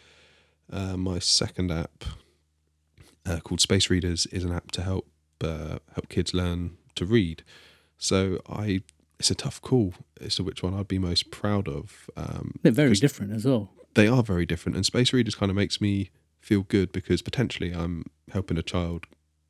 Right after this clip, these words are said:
Speaker 1: improve at their reading. So kind of, uh, you know, the human element there is kind of, that's a really nice feeling.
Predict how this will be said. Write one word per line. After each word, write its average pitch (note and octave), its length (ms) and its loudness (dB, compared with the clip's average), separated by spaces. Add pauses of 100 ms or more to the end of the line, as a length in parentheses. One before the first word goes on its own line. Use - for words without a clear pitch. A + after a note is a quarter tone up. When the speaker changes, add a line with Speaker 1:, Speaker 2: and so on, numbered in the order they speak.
(160)
Speaker 1:
improve F2 380 2
at - 60 -4
their D#2+ 100 -2
reading. F2+ 380 -2 (140)
So F2 220 0
kind G2+ 180 2
of, F#2+ 80 -2
uh, - 140 -6 (100)
you F#2+ 120 -2
know, D#2+ 100 -6 (600)
the - 60 -8
human G2+ 240 4
element D#2 280 -2
there E2 260 -4
is E2+ 200 -4
kind D#2+ 220 -8
of, D#2 200 -12 (120)
that's - 140 -6
a F2 40 -4
really E2+ 200 0
nice E2+ 200 -2
feeling. D#2 380 0